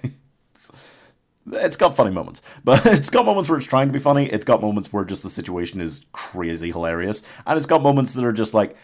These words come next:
<sighs> weird or bad or dumb. Don't go into this thinking it's actually good.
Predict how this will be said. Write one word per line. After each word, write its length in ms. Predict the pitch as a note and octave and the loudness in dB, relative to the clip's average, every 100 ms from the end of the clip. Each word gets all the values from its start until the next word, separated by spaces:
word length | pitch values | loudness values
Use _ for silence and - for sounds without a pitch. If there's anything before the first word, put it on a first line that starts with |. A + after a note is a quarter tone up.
| _ _ _ _ _ - | _ _ _ _ _ -20
<sighs> 720 | - - - - - - - | -20 -18 -14 -14 -14 -20 -20
weird 460 | F2 E2+ D#2+ D#2 - | -16 -14 -14 -14 -14
or 140 | E2 | -14
bad 480 | D2 - D#2 D2+ C#2+ - | -10 -8 -8 -8 -12 -14
or 160 | D#2 | -12
dumb. 260 | - - - - - _ _ _ _ _ _ _ _ | -12 -14 -18 -20 -20 _ _ _ _ _ _ _ _
Don't 240 | C#3+ F#3 C#3+ | 0 2 4
go 160 | D#3+ | 4
into 120 | D3+ | 4
this 200 | A2+ A2 | 2 0
thinking 340 | - G2 G2+ F2+ | 0 -2 -4 -6
it's 480 | G2+ G2+ - - - _ _ _ | -6 -6 -10 -12 -16 _ _ _
actually 560 | G2 G2 - - G2+ G2+ | -6 -6 -8 -8 -4 -2
good. 340 | F#2+ G#2 D3 | -2 -2 -4